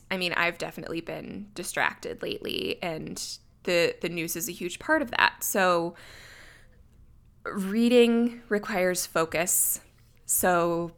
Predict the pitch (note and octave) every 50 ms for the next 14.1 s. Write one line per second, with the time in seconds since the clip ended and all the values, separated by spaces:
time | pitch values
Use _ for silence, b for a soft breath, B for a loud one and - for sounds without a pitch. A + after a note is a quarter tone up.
0 | - - - - - F#3 F#3 F#3 F#3+ G#3 A3+ G3+ F#3 F3+ E3+ D#3 - - - F#3+
1 | F3+ F#3 F#3 F#3 F3+ - - F3 D#3+ E3 E3 D#3+ E3 D#3+ - - D#3+ C#3+ - -
2 | - - - - - - - - E3 D#3 D3 C3+ - - - - - - - -
3 | - - - - - - - - - G#3+ G3+ G3+ G#3 - G#3 F3 E3+ E3 E3 -
4 | - E3+ E3 E3 D#3+ - - D#3+ E3 D#3+ D#3+ - - G3 - - - D#3+ E3+ E3+
5 | - D#3+ D#3 - - - - D#3+ D#3+ - D#3 D#3 D3+ D#3+ D#3+ - - - D#3+ D#3+
6 | D#3 D3 - - - - - - - - - - - F#2 - - - - - -
7 | - - - - - C4 - D#4 D4 C#4 A#3 - C#4+ D4+ D#4 C#4 C4+ C4+ C4+ -
8 | C4 A#3+ A#3+ - A#3+ A3 - - - G3 G3 F#3+ F#3 F#3 F3+ F#3 - - B B
9 | B B B B B B B B A#3+ C#4 D4 C#4 B3 A#3 A#3 - G3+ F#3+ G3 -
10 | - F#3+ F#3 F#3 F#3 F#3 F#3+ - - F3+ F3+ - F3+ F3 F3 E3+ E3+ - - F#3
11 | - - G#3 A3 A3+ - C4 C4 B3+ C#4+ D4 - - - G3 F#3 - - F#3+ F#3
12 | F#3 - - - - G#3 G3+ B3 C4+ C#4 C#4 C4+ C4+ C4+ - - G3 A3 B3 A#3+
13 | - A#3+ A#3+ B3+ B3 - - B3 A#3+ A#3+ A#3+ A#3 A#3 A#3 A#3 A#3 A#3 A#3 A#3 A#3
14 | A#3 A#3